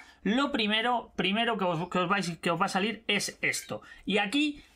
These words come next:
tenéis dos opciones. La primera, desde el reloj directamente o desde la aplicación de salud. Yo recomiendo hacerlo desde el reloj directamente y es darle aquí,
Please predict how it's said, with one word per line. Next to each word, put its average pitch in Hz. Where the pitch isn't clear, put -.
tenéis 226
dos 208
opciones. 113
La 175
primera, 190
desde 156
el 160
reloj 180
directamente 214
o 220
desde 165
la 151
aplicación 151
de 151
salud. 131
Yo 170
recomiendo 180
hacerlo 180
desde 143
el 131
reloj 143
directamente 110
y 156
es 123
darle 135
aquí, 247